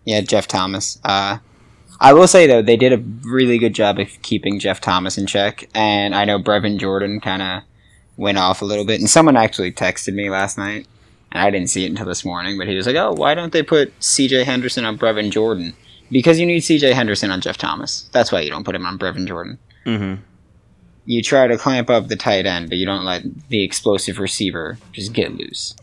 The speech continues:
Speaker 2: No, it was, it was smart, and, uh, and C-, C J Henderson completed the task. I mean, two,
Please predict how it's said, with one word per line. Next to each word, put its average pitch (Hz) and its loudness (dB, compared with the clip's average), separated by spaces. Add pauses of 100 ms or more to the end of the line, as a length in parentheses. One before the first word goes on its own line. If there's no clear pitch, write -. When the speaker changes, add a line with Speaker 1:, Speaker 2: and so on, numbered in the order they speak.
Speaker 2:
No, 110 0
it - 0
was, 120 2
it 107 4
was 113 4
smart, 113 6
and, 98 2
uh, 98 4 (320)
and 113 4
C-, 120 10
C 123 6
J 117 8
Henderson 117 6
completed 120 4
the 90 -2
task. 110 4
I 104 2
mean, 104 6
two, 127 8